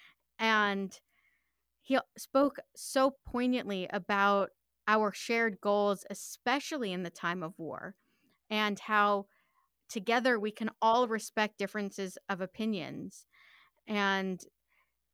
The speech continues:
he's been there for generations. His family has something like eleven generations in Israel, which is amazing. And in a time of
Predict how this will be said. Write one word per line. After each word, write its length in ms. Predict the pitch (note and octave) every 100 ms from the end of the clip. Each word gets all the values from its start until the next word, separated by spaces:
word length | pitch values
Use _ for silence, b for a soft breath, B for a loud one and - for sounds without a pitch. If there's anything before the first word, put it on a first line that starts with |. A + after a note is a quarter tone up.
| _ _ _ _ _ _ _ _ _
he's 320 | - D4 C4
been 260 | - A#3 C4+
there 180 | A#3+
for 180 | F#3 F#3+
generations. 680 | F3 G3 G3+ F#3+ G3 F#3+ E3
His 140 | A3+
family 380 | - A3 G#3+ G#3+
has 180 | G3+ F#3
something 300 | G3 G3 G3+
like 160 | F3+ F3
eleven 560 | F3+ F#3+ G3 G3+ A3
generations 800 | G3 F#3 F3+ E3 F3 D#3+ C#3+ -
in 100 | D3
Israel, 460 | D3+ - C#3 - G3 b b b b _ -
which 280 | G3+ G3 G3
is 340 | F#3+ F3+ - _ _ _ _ _ _ _ _
amazing. 720 | G3+ G3+ G3 F#3+ F3 D3+ E3 -
And 520 | G3+ G3 F#3+ F#3+ F3 _ b b b b _ _ -
in 120 | A3
a 80 | G#3
time 480 | - A#3 A#3 A#3+ A#3
of 180 | G#3